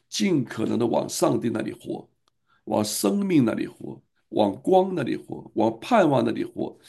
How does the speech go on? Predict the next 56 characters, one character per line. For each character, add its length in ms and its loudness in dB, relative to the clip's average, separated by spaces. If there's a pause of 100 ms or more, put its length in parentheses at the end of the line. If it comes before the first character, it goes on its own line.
(200)
如 180 0
果 100 6
上 280 4
帝 80 -2
要 120 6
收 340 0
走 140 0
我 120 2
的 80 -4
生 200 0
命， 100 -2
那 100 -6
就 120 -4
收 300 -2
啊， 240 -8
他 220 0
的 120 2
主 440 -4
权， 320 0
why 140 2
not？ 280 -2 (840)
但 140 4
上 300 4
帝 120 0
都 100 4
没 160 6
说 200 2
话， 340 -4 (160)
你 280 -2
凭 340 -2
什 160 -2
么 160 -4
决 300 0
定 280 -2
人 160 -4
的 80 -2
生 220 -2
死， 140 -4
包 160 -2
括 120 -6
自 240 -8
己？ 320 -16 (540)
你 160 4
有 160 2
这 100 -6
个 80 0
权 240 -4
柄 160 -8
吗？ 120 -14
那 80 0
权 220 0
柄 100 -4
从 200 -2
何 120 -6
而 100 -2
来？ 240 -6